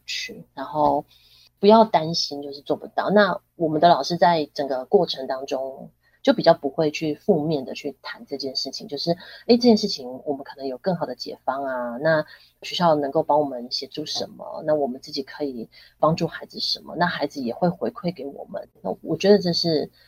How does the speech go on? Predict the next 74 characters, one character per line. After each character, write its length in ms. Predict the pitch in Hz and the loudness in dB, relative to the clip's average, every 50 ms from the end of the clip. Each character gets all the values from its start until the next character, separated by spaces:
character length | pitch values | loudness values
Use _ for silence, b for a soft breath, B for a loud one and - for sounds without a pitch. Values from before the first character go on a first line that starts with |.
| b b _ | b b _
大 100 | 175 165 | 0 0
家 80 | 170 | 0
可 140 | 165 - 175 | 0 0 -2
以 40 | 147 | -2
一 100 | - 151 | -2 -2
起 220 | - - - 135 | -2 0 0 0
努 280 | 131 - 135 120 - - | -2 -4 -6 -6 -6 -6
力， 280 | - 143 - - - - B B B B B B B _ | -8 -8 -8 -8 -10 -12 B B B B B B B _
真 160 | - 202 208 202 | 4 6 6 6
的 120 | 180 143 | 6 2
是 240 | 135 - 165 156 147 | 0 -2 -2 -2 -4
不 140 | - _ 165 | -2 _ 4
要 80 | 170 202 | 4 4
担 240 | 196 185 165 160 | 4 4 0 0
心， 300 | 160 - - - 135 139 - | 0 0 0 -2 -4 -4 -4
也 80 | 165 | 2
不 80 | 156 196 | 4 6
要 80 | 185 190 | 6 6
把 120 | 180 139 | 4 0
担 280 | - - 151 147 156 160 | 0 0 0 2 2 0
心 280 | - - 147 143 151 | -2 -2 -2 -2 -2
放 120 | - 143 139 | -2 -2 -2
在 140 | 143 139 | -2 -4
前 240 | - - - - - - | -4 -4 -8 -8 -10 -10
面， 200 | 208 - 113 240 - | -10 -10 -12 -10 -4
因 100 | 180 202 | 4 6
为 100 | 202 196 | 6 6
很 200 | 185 170 156 139 | 6 2 -2 -2
多 120 | 143 156 160 | -2 -2 -2
时 160 | - - - | -2 -4 -4
候 220 | - - 160 147 | -4 -2 -2 -2
你 200 | 143 143 135 135 | -2 -2 -6 -8
其 140 | - - 147 | -8 -10 -10
实 120 | 147 151 | -10 -8
做 160 | - - 160 147 | -4 -2 -2 -2
下 120 | 156 147 | -2 -4
去 160 | - - 156 | -6 -6 -8
就 120 | 143 - 143 | -6 -6 -6
会 100 | 139 139 | -6 -6
发 160 | - - - _ | -10 -16 -20 _
现 300 | - - - - 135 127 - _ _ _ _ | -12 -10 -8 -6 -8 -8 -10 _ _ _ _
也 100 | - 139 | -12 -12
没 140 | 135 135 139 | -10 -8 -4
那 100 | 170 190 | -4 -2
么 100 | 185 180 | -2 -2
难。 200 | 156 147 - - - _ _ _ _ _ _ _ _ _ _ | -2 -4 -6 -8 -10 _ _ _ _ _ _ _ _ _ _
就 100 | - 156 | -6 -4
是 380 | - 175 170 160 156 147 139 - | -2 0 2 2 4 2 2 2
我 100 | 208 170 | 0 0
们 140 | 165 170 175 | 0 0 0
前 180 | - - 185 175 | 0 2 4 6
面 240 | 202 214 208 196 | 8 8 6 6
四 240 | 185 - - 226 214 | 2 0 0 2 2
点， 360 | 170 - 151 127 117 - - | 2 2 0 0 0 -4 -8
从 180 | - - 180 170 | -6 -4 -2 0
一 80 | 240 226 | 0 2
点 160 | 226 156 127 | 2 0 0
零 100 | - - | 0 0
到 160 | - 160 165 | 0 0 -2
四 140 | - - 180 | -2 -4 -6
点 160 | 160 147 139 | -6 -6 -6
零 80 | 139 131 | -6 -8
的 60 | 127 | -8
版 240 | - 143 143 139 139 | -10 -12 -14 -10 -6
本， 160 | 147 143 139 | -6 -6 -6
其 160 | - - 160 | -8 -8 -8
实 100 | 160 180 180 | -6 -6 -6
走 180 | 175 - - - | -6 -6 -8 -8
得 100 | 127 127 | -10 -8
非 120 | - - 135 | -6 -6 -6
常 140 | 131 127 | -6 -10
坎 180 | - - - - - | -14 -16 -18 -18 -20
坷 240 | - - - - - - _ | -20 -20 -20 -20 -20 -20 _
的。 120 | - | -20